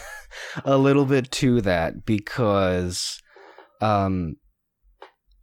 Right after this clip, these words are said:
they, <laughs> I feel, and don't take this as a pejorative. It really isn't. It's just who you are. And that's your personality. And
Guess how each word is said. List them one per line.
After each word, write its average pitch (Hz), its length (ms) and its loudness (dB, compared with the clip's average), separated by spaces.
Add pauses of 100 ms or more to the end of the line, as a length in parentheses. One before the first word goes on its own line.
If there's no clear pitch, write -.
(960)
they, 143 640 2 (640)
<laughs> - 800 -14
I 165 120 2
feel, 196 640 2 (480)
and 160 300 0
don't 160 360 0
take 120 360 -2
this - 580 -4
as 110 180 2
a 107 60 2
pejorative. 90 680 0
It 95 80 -2
really 110 400 2
isn't. 82 320 -4
It's 101 160 -6
just - 340 -4
who 151 140 0
you 123 240 4
are. 73 260 -2 (120)
And 107 120 -2
that's 110 280 -2
your 123 100 0
personality. 113 800 0
And 87 260 -4